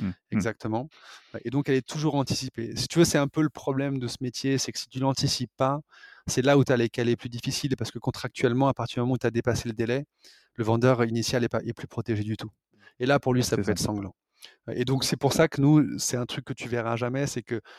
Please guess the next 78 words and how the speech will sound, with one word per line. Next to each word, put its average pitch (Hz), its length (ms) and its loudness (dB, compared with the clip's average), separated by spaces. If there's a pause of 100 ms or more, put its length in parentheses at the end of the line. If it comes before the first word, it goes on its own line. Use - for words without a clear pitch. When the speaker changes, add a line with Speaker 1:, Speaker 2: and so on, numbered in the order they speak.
(160)
Speaker 2:
six 151 220 0
mois 143 300 2
avant, 139 240 2
on 135 80 -2
se - 120 -12
met 127 60 -4
autour 117 200 -6
de 113 40 -6
la 117 100 -2
table, 143 360 -6
on 113 80 -6
identifie, 120 640 -6 (240)
et 117 60 -4
là, 131 120 0
on 147 80 2
voit. 160 320 2
S'il - 140 -6
y 156 40 2
a 151 40 4
besoin 156 160 2
de 151 40 -2
plus - 140 -4
de 147 80 2
temps, 175 260 0 (240)
pas 143 120 -2
de - 40 -8
problème, 160 280 0
on 131 60 -2
donne 131 160 -2
plus 139 160 -2
de 143 100 4
temps. 151 180 -4 (380)
Et 123 40 2
après, 120 220 2
en 160 40 6
fonction 139 220 -4
des 135 100 -4
situations, - 520 0
si - 80 -2
tu - 140 -6
veux, 151 60 4
il 147 40 2
faut - 140 -8
qu'on - 140 -4
voit, 147 220 4
parce - 200 -6
que, 123 160 2 (500)
bon, 117 220 0
quand - 140 -6
t'as 131 100 2
besoin 127 160 2
de 127 60 0
plus 127 160 -4
de 131 60 6
temps, 147 200 2
mais 139 100 2
que 117 60 -6
du 117 80 -10
coup, - 100 -20
t'as 117 140 -6
plus - 200 -2
le 143 60 0
loyer 135 200 2
qui - 100 -16
est - 40 -6
provisionné, 131 380 -2
ça 127 140 -2
pose - 200 -4
plein 165 180 2
de 165 60 2
questions. 185 460 0 (680)
Mais, 117 300 -4
euh, 110 180 -2
mais 120 260 2
voilà, 120 260 4
mais 117 160 -2
c'est, 120 280 0
euh, 113 120 4